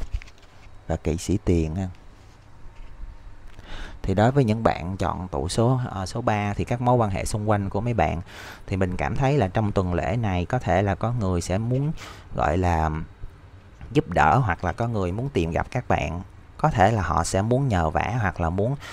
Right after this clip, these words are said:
sử dụng mối quan hệ để tìm kiếm sự giúp đỡ hoặc là tìm kiếm một cái sự kết nối. Có thể một số bạn sẽ làm việc với một người nam, hoặc là có thể là có một cái sự thay đổi,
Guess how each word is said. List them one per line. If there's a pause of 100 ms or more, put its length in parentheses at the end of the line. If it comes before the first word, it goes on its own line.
(280)
sử
dụng
mối
quan
hệ
để (540)
tìm
kiếm
sự
giúp
đỡ
hoặc
là
tìm
kiếm
một
cái
sự
kết
nối. (380)
Có
thể
một
số
bạn
sẽ
làm
việc
với
một
người
nam,
hoặc
là
có
thể
là
có
một
cái
sự
thay
đổi,